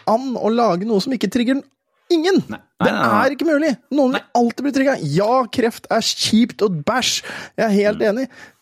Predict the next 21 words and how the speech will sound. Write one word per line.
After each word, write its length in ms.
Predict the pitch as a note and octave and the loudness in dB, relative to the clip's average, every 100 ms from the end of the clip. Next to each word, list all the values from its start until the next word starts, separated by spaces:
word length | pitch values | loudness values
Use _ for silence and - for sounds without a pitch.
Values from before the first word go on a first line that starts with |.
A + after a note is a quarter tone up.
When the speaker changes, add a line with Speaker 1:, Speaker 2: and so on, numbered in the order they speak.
| _ _ _ _ | _ _ _ _
Speaker 1:
Men 120 | G3+ | 0
det 80 | A#3+ - - | 0 -2 -2
er 160 | F3 G3+ | 2 2
jo 20 | |
budskapet, 720 | G#3 F#3 A3+ D#3+ - C#3+ D3 | 0 2 2 2 0 -2 0
en 80 | A3 | 0
så 80 | A3 | 0
fint 460 | - - E3 F#3+ G3 | -4 -4 0 0 2
budskap 440 | F#3+ D#3 - C#3 C#3+ | 0 0 0 -2 -2
inni 140 | D#3 | -2
der 160 | F3+ A3 | 0 0
også. 240 | A3+ F4 F#3+ - | 0 0 -2 -2
Det 60 | F#3+ | 0
er 0 | |
jo 80 | |
det 240 | G3 D3+ D#3+ | 0 2 2
Speaker 2:
Mm. 100 | D#3+ | 4
Speaker 1:
det 80 | A#3 | 2
er 60 | |
ute 160 | G3 - | 2 0
etter. 220 | F#4+ B3 | 0 0